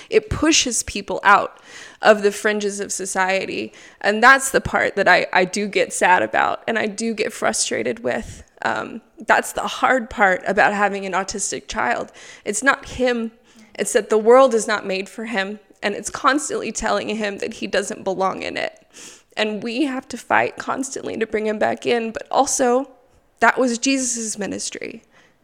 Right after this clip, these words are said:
He always included outsiders. He made so many people angry for including outsiders. He would always be a place to bring people in. And so that's what I feel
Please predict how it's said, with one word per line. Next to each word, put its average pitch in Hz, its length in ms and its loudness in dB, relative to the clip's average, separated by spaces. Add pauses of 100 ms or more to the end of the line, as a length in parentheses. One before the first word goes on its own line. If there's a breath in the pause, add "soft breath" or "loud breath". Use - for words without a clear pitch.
(120)
He 254 220 0
always 233 500 8
included 214 480 0
outsiders. - 1040 0
He 269 140 -2
made 240 280 2
so 381 240 10
many 262 240 0
people 214 400 -2
angry 202 460 2 (420 loud breath)
for 254 260 8
including 240 600 4
outsiders. - 840 2
He 240 100 -4
would 247 220 2
always 269 400 6
be 233 340 -2 (300 loud breath)
a 208 80 0
place - 400 -2
to - 120 -8
bring 202 240 -4
people - 360 -8
in. 180 340 -4 (460 loud breath)
And 214 160 0
so 233 180 4
that's 254 300 2
what 254 80 -4
I 220 100 4
feel 208 480 0